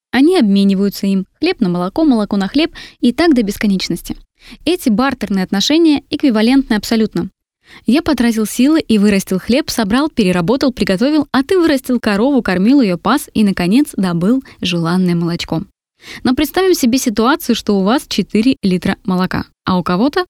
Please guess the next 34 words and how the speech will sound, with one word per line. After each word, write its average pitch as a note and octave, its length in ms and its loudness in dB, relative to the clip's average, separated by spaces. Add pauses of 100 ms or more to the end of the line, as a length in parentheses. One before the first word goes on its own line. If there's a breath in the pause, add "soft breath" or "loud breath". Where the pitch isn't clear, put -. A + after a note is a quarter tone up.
шесть A3 460 -2
булок F3+ 320 -2
хлеба. - 340 -4 (480 loud breath)
К - 60 -8
вам G4 160 -2
приехали A3 420 0
гости, B3+ 400 0
вы A3 140 2
не B3 100 6
можете C#4 380 2
оставить A3+ 380 -2
их G#3 40 2
голодными. F#3 540 0 (240 loud breath)
Как F#4 180 -4
поменять E4+ 420 4
четыре G#3 380 0
литра A3+ 480 0
на G#3 140 -2
шесть G#3+ 240 -2
булок? G#3 400 0 (400 loud breath)
Тогда-то C#4+ 340 0
вы D#4 120 4
и C4 40 4
говорите C#4 420 2
производителю A3 600 0
хлеба: G3+ 400 0
«Милый, A3+ 500 4
что - 160 -4
я F4+ 80 4
могу D#4+ 220 4
дать A#3 200 2
тебе, F#3+ 200 -2
кроме G3+ 240 2
молока?» G3 460 0